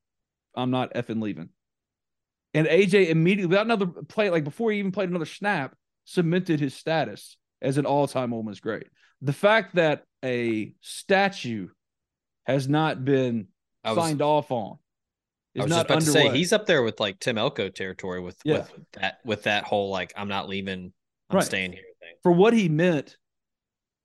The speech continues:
Speaker 1: for the program at that particular time, one of the most difficult times in modern history at Ole Miss, in Ole Miss football,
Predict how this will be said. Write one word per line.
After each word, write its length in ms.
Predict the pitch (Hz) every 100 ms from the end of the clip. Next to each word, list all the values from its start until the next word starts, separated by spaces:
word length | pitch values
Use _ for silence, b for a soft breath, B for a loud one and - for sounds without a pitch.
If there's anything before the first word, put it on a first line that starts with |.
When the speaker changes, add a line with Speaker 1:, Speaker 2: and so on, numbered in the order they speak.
| -
Speaker 1:
for 260 | 170 180
the 100 | 156
program 600 | 139 - 170 156 131 131
at 160 | 123 120
that 240 | 151 151 -
particular 420 | 139 139 135 117
time, 200 | 139 139
one 100 | 170
of 20 |
the 40 | 151
most 320 | 147 - - _ _ -
difficult 560 | 160 170 180 - 156 -
times 440 | 165 156 143 135
in 100 | 123
modern 320 | 131 143 135
history 340 | 123 131 131 117
at 60 |
Ole 100 | 120
Miss, 160 | 113 -
in 120 | 123
Ole 80 | 120
Miss 140 | 117
football, 540 | - 147 113 104 98